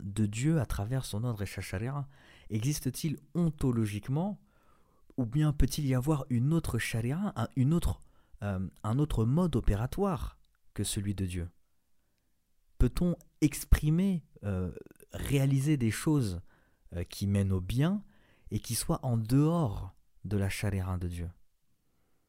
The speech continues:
Parce que si vous regardez les, les versets, à chaque fois, enfin en tout cas très souvent, la charia, la science que Dieu donne,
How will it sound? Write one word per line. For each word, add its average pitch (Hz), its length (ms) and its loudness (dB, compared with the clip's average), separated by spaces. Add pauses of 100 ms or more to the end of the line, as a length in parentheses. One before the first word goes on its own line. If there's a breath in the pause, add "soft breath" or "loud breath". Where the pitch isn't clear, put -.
(1300)
Parce - 180 2
que 110 320 0
si - 220 -6
vous 185 120 -4
regardez 107 360 -4
les, 147 320 -2
les 98 220 -2
versets, 98 460 -4
à 87 100 -6
chaque - 400 -6
fois, 170 240 -2
enfin 92 160 -6
en - 20 -4
tout - 60 -8
cas 90 80 -8
très - 240 -4
souvent, 120 420 -6 (640 loud breath)
la 92 140 -2
charia, 123 640 -2 (240 soft breath)
la 90 160 -2
science - 840 -4 (520)
que 95 100 -4
Dieu 92 220 -2
donne, 156 320 -2